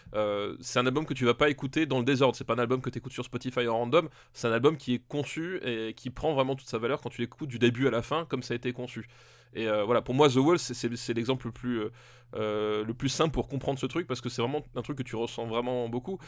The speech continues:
Et comme dit, au moment où ils ont conçu, euh, The Wall, l'album, euh, c'est, l'idée, c'était justement de pas utiliser cet album pour, euh, faire comme font, ben, l'immense majorité des artistes, c'est-à-dire que tu,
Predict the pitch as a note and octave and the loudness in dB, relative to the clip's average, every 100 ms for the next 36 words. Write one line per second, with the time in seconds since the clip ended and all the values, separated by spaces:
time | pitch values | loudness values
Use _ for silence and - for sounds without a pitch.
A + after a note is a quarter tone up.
0 | - - - C3 - - C#3+ C#3+ F#3+ D#3 | -18 -8 0 0 0 -4 -2 0 2 4
1 | C3+ D#3+ F3 D#3 B2+ A#2 A#2 - - E3+ | 4 4 2 2 0 -2 -4 -6 -4 -2
2 | - E3+ E3+ D#3+ _ _ - A2 G2+ F#2 | -2 -4 -4 -6 _ _ -8 -2 -2 -2
3 | G#2 A2 C3 C3 A#2 - G#2+ G#2 D#3+ G#3+ | 0 2 4 6 4 2 -2 2 2 2
4 | A2 _ - - _ _ A2+ G#2+ G#2+ G#2+ | -2 _ -20 -20 _ _ 2 4 4 2
5 | G#2+ G#2 G2 C2 G1+ - - - B2+ C3 | 0 -2 -4 -8 -10 -12 -10 -6 -4 2
6 | F#3 - C3+ A#2+ C3 D#3 E3 E3+ A#2+ - | 2 2 0 0 0 0 2 0 -2 4
7 | D#3 F3 - - D3 B2+ C3+ C3 D3+ - | 6 6 4 -4 -14 -12 -8 -4 -4 -4
8 | C3 C3 C3 D#3 C3+ - C#3+ C#3+ - - | 0 2 2 0 -2 -4 -2 -2 -6 -20
9 | - - A2+ G#2 G#2+ - C#3+ - B2 A2+ | -20 -2 2 4 2 2 2 2 -2 -2
10 | A2+ G#2+ C3 A#2+ G#2 G#2+ G#2 G#2 G#2 G#2 | -8 -6 -4 -2 -2 -4 -6 -8 -12 -10
11 | A2+ A#2+ A#2 A2 - G#2+ A#2 E3+ - B2+ | -4 -2 0 -2 -2 -4 -4 -4 -6 -2
12 | C#3+ - B2 - | 0 0 -2 -4